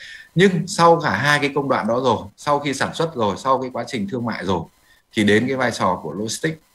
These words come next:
Đấy, thì chúng ta thấy rằng là nếu như mà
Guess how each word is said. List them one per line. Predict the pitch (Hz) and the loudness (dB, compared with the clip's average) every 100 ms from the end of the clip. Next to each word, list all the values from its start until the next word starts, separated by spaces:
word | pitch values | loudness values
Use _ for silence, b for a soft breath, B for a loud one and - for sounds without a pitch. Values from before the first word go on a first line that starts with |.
| _ _ b b _ _ | _ _ b b _ _
Đấy, | 90 92 92 - | -6 -4 -4 -2
thì | 107 | 0
chúng | 113 | 2
ta | 139 135 | 2 4
thấy | 123 | 4
rằng | 143 117 | 4 4
là | 104 | 4
nếu | 110 127 175 | 6 6 6
như | 202 196 | 6 4
mà | 165 127 113 104 | 4 4 2 0